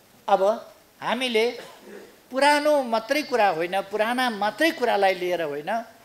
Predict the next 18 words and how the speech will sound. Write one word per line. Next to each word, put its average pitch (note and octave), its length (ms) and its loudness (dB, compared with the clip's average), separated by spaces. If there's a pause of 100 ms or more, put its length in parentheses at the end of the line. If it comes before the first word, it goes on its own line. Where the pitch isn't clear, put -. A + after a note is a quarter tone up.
(140)
यथास्थितिवादलाई C4 1000 2
नै D4 240 2
सहयोग A#3+ 380 0
पुर्याउने A3+ 340 -2
खालका F#3+ 380 -4
कुरा F3+ 220 -4
होइन, F#3 280 -4 (300)
यथास्थितिवादबाट G#3 1200 -2 (260)
अगाडि A#3 340 0
बढ्ने F#3+ 420 -4
खालका G3+ 420 -4 (2000)
तरिकाहरू, E3 500 -4 (140)
कुराहरू, D3+ 420 -8 (480)
त्यसलाई F#3 380 -4 (140)
आकर्षक A3+ 500 -4
ढङ्गले D#3 380 -8
गीतको G3+ 440 -6
माध्यमबाट, F3 640 -6